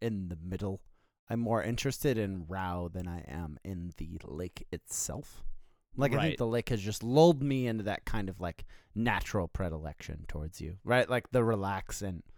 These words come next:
Speaker 1: relax in the way you've never been able to relax together, more than it is, like, let go, let go,
Speaker 2: Right.
Speaker 1: let
Speaker 2: For
Speaker 1: go.
Speaker 2: sure.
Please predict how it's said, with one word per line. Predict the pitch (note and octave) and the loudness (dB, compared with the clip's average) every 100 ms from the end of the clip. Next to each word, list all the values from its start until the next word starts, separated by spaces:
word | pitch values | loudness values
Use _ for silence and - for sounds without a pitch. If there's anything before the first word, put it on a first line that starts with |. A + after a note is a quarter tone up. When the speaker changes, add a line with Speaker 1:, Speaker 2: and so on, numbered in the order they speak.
| - | 0
Speaker 1:
relax | C#3 C3 C3+ C3+ - | 4 6 6 4 0
in | A#2+ | 0
the | G#2+ | 2
way | G#2 | 2
you've | G#2 G2 | 2 0
never | G2+ F2+ | -2 -2
been | F2+ E2+ | -4 -4
able | F2 E2+ | -4 -4
to | - | -4
relax | D#2+ D2 D2 D#2+ - | -4 -4 -6 -8 -6
together, | A#2+ A#2+ A#2 C3 C3 A#2+ | -4 0 0 0 0 0
more | A#2+ A2 | 2 2
than | F#2+ F#2+ | 2 -2
it | F#2 | -2
is, | F2 E2+ - | -4 -4 -6
like, | D#2+ D2+ D#2 - - - - _ _ _ - | -6 -6 -8 -6 -4 -4 -8 _ _ _ -10
let | F#2 F2+ - | -6 -6 -6
go, | E2+ E2+ E2 E2 D2 - - - | -4 -4 -2 -4 -6 -12 -16 -14
let | D2 D#2 | -12 -12
go, | - D#2 | -6 0
Speaker 2:
Right. | B2+ A2 D#2+ D2 - _ - - | 2 2 0 -6 -16 _ -20 -12
Speaker 1:
let | D3+ | -4
Speaker 2:
For | - | -2
Speaker 1:
go. | D3 | 2
Speaker 2:
sure. | C#3 A2 | 2 0